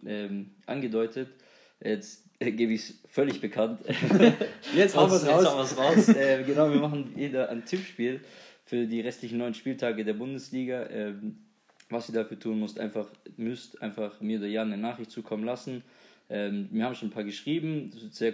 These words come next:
Speaker 1: cool, dass ihr euch dafür so interessiert. Wir, ähm, wie gesagt, wir werden eine Kicktipp-Gruppe, heißt es, glaub ich, die App
Speaker 2: Ja.
Speaker 1: werden wir öffnen.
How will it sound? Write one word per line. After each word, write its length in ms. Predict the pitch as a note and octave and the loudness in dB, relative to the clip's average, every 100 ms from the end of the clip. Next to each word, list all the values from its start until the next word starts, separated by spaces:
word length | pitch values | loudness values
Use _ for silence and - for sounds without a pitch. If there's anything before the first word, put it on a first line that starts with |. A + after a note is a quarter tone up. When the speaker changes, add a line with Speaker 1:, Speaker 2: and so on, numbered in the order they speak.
| - | -2
Speaker 1:
cool, 180 | C#3 B2 | -4 -4
dass 180 | G#2+ G#2+ | -4 -6
ihr 60 | |
euch 80 | G2+ | -10
dafür 300 | G#2 - G#2+ - _ | -10 -10 -12 -12 _
so 160 | - A2 | -8 -6
interessiert. 640 | G#2+ G#2 - C3 C3+ - G#2+ | -6 -12 -10 -8 -8 -12 -10
Wir, 140 | G#2 | -8
ähm, 320 | G#2 G2+ G2 - _ | -6 -6 -8 -10 _
wie 120 | G#2+ G#2+ | -8 -6
gesagt, 340 | G#2+ B2+ - | -4 -4 -4
wir 80 | G#2 | -4
werden 200 | G#2+ G2+ | -4 -4
eine 120 | G2+ | -8
Kicktipp-Gruppe, 920 | - - - D3 - - C3+ C#3 C3+ C3+ | -8 -12 -10 -10 -10 -14 -6 -6 -6 -8
heißt 220 | C3 B2 | -10 -12
es, 100 | - | -10
glaub 160 | B2 | -10
ich, 80 | A#2+ | -8
die 120 | - A#2 | -8 -8
App 80 | |
Speaker 2:
Ja. 80 | A2+ | -4
Speaker 1:
werden 180 | A2+ A2 | -4 -2
wir 80 | G#2+ | -2
öffnen. 400 | A2+ - B2 | -4 -6 -8